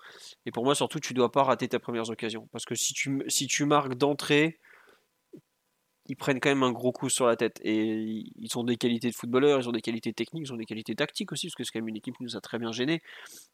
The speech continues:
Mais c'est aussi une équipe qui a, qui a un gros mental. Euh, je pense que, euh, tu dois,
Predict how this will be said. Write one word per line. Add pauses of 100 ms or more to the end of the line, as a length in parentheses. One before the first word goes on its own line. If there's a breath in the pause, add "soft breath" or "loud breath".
Mais
c'est
aussi
une
équipe
qui
a,
qui
a
un
gros
mental. (160)
Euh,
je
pense
que,
euh, (1200 loud breath)
tu
dois,